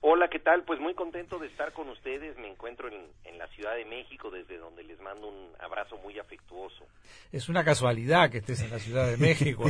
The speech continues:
Speaker 1: <laughs>
Speaker 2: a pesar, a pesar de que es ahí
Speaker 1: No.
Speaker 2: donde residís, pero estás un poco más tranquilo,
Speaker 1: Están
Speaker 2: más
Speaker 1: co-,
Speaker 2: quieto.
Speaker 1: están contribuyendo ustedes a, a una leyenda que no quiero avalar,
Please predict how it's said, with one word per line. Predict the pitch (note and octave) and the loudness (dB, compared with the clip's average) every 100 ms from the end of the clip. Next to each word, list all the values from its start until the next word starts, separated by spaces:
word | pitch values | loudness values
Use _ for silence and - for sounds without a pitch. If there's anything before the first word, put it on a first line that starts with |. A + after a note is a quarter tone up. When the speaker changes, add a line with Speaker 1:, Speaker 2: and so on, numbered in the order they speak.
| B2+ | 4
Speaker 1:
<laughs> | C#3+ - | 2 10
Speaker 2:
a | A#3 - | 10 10
pesar, | D#3+ D#3+ - D3+ A3 C#3+ - | 4 8 8 8 2 -2 4
a | D#3+ F3 | 4 8
pesar | E3 - G3 | 4 8 6
de | F#3+ - | 6 6
que | |
es | F#3 | 8
ahí | D#3+ E3 F#3 | 10 10 12
Speaker 1:
No. | F#3 | 10
Speaker 2:
donde | E3 D3+ | 10 6
residís, | C#3 C3+ D3 G3 G#3 - | 4 0 0 2 2 2
pero | D3 C3+ B2 A#2 - - | 0 2 0 -2 -8 -12
estás | C#3+ D3+ D3 | 0 2 2
un | D#3 | 4
poco | D#3+ D#3+ | 4 6
más | D3 C3 | 4 4
tranquilo, | B2 G#2+ G3+ F#3+ | -4 -2 0 2
Speaker 1:
Están | C#3+ B2+ | 2 0
Speaker 2:
más | B2 | -2
Speaker 1:
co-, | |
Speaker 2:
quieto. | F3+ F3 D3+ | -2 -4 -4
Speaker 1:
están | G#2+ G#2+ B2 B2+ | -10 -6 -8 -6
contribuyendo | C3 C3+ A#2+ G2+ G2+ A2 A#2+ | -10 -8 -8 -10 -10 -10 -12
ustedes | - A2 A2+ - | -8 -8 -8 -6
a, | G2 E2 - - F2 | -6 -6 -14 -12 -8
a | |
una | G2+ A2+ A#2+ | -8 -6 -8
leyenda | A2 F#2+ A2 A2+ G#2+ G2+ | -8 -10 -10 -8 -8 -4
que | C3 | -4
no | A#2+ - | -4 -6
quiero | G#2+ G2+ G2 | -10 -4 -4
avalar, | F#2 F2 F#2 G2+ G#2 | -2 -4 -2 0 0